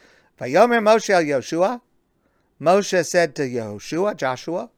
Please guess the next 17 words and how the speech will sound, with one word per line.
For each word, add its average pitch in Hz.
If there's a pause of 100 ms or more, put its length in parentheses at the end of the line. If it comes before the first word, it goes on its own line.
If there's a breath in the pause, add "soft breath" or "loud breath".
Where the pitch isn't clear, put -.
(380 soft breath)
"B'chalanu 143
anashim, 170 (320)
select 151 (140)
men, 175 (800)
v'tzei 202
hilachem 180
Amalek, 131 (460)
and 131
go 214
out 196
and 143
fight 185
against 180
Amalek 202
and 170
protect 247
us. -